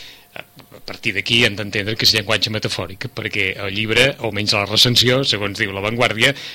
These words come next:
els catalans tenen a les seves mans el poder de deslliurar-se de tres-cents anys de submissió.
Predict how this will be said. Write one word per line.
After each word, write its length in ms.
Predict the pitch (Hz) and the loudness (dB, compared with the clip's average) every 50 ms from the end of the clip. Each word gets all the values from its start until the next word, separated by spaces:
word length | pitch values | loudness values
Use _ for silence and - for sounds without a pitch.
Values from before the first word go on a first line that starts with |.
| - - - 95 | -14 -8 -6 -2
els 140 | 95 - - | 0 2 2
catalans 400 | 123 - 117 113 120 120 117 - | 2 2 4 4 4 4 4 2
tenen 240 | - 117 107 107 107 | 0 0 0 0 -2
a 60 | 107 107 | -2 -2
les 120 | 104 - | 0 2
seves 200 | - 127 120 101 | 2 2 2 2
mans 300 | 117 117 127 131 143 - - - | 2 4 4 6 4 4 2 2
el 160 | 147 147 139 | 0 0 0
poder 300 | - 120 107 113 123 120 | 0 2 2 2 2 2
de 100 | 104 107 95 | 0 0 2
deslliurar-se 680 | 107 110 - 117 107 98 104 104 107 - - 123 113 - - - - - - - | 2 2 2 2 0 2 2 2 4 4 4 4 4 2 -2 -10 -12 -14 -14 -6
de 160 | 101 101 101 | -4 -4 0
tres-cents 420 | - 120 117 - - 135 127 117 | 2 4 4 6 6 4 4 4
anys 280 | 120 127 143 135 - - | 2 2 2 2 0 0
de 100 | 120 135 | 0 2
submissió. 600 | 135 - - 131 127 123 131 117 - 113 104 - | 2 2 2 0 0 0 2 2 4 2 2 -2